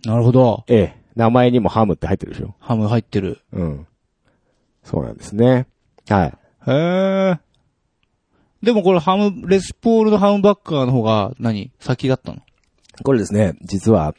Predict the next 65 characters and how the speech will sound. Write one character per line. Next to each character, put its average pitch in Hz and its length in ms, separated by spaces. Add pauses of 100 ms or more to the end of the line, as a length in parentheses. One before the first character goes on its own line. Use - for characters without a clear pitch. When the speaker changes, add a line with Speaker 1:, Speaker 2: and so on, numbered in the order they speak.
(200)
Speaker 2:
あ 82 120
の、 76 420
Speaker 1:
は 76 40
い。 78 60
Speaker 2:
レ 82 100
ス - 100
ポ 143 200
ー 147 240
ル 139 80
が 135 100
ハ 123 140
ム 127 140
バ 127 120
ッ - 80
カ 101 120
ー 82 60
積 - 140
ん 90 80
だ 85 140
の 76 80
は 78 200
千 110 160
九 85 120
百 78 100
五 87 140
十 101 120
七 92 200
Speaker 1:
は 101 160
い。 - 20
Speaker 2:
年 78 120
っ - 20
て 107 380
言 82 100
わ 80 100
れ 82 80
て - 80
る 85 80
ん 73 60
で - 80
す - 60
が、 69 220 (200)
Speaker 1:
ほ 123 80
う。 - 0
ほ - 0
う - 20
ほ - 0
う - 20
ほ 104 60
う。 95 60
Speaker 2:
実 110 180
は 90 180
プ - 140
レ 135 140
ベ 131 120
も 120 120
さ 135 100
っ - 80
き - 80
言 87 80
っ - 20
た - 120
み 87 100
た 76 140
い - 40
に、 78 280